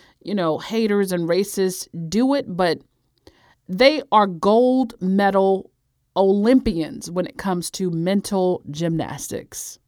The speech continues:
But this piece really talked about how a lot of people were relieved that she was, <laughs> that she's white. Like, what else is she gonna be? Or that she appears white, even though I think they're gonna raise their kids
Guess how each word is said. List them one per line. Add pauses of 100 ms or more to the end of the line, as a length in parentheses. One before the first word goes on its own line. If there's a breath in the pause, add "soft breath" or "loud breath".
(180)
But
this
piece
really
talked
about
how
a
lot
of
people (840)
were (960)
relieved (1160)
that
she
was, (160)
<laughs>
that
she's
white.
Like,
what
else
is
she
gonna
be? (500 loud breath)
Or
that
she
appears
white,
even
though
I
think
they're
gonna
raise
their
kids